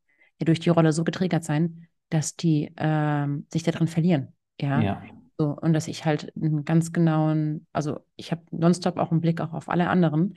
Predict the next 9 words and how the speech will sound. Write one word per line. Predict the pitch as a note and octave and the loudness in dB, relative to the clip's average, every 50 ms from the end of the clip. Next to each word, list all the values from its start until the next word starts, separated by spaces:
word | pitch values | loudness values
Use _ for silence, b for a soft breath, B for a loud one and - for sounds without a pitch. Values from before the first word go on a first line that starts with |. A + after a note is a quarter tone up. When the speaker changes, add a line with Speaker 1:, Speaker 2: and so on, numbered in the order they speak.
| B B B B B _ _ _ _ | B B B B B _ _ _ _
Speaker 1:
und | D3 D3 | -8 -6
gucke, | - - E3+ E3+ - F3+ E3+ D#3+ D#3+ - - - | -2 -2 -2 0 4 4 4 6 4 2 0 -4
wie | C#3+ D3 | -4 -6
es | D#3 - - - | -6 -6 -4 -2
ihnen | D#3+ D#3 | -2 2
geht, | D3+ D#3+ E3+ E3+ E3 - - D#3+ | 4 4 2 2 2 -4 -10 -8
wo | D#3 D#3+ | -6 -6
sie | D3+ D#3 C#3+ | -6 -4 -6
stehen. | - - F3 E3+ E3+ E3+ E3+ D#3+ E3 E3 B | -4 0 4 4 6 6 4 2 0 -6 B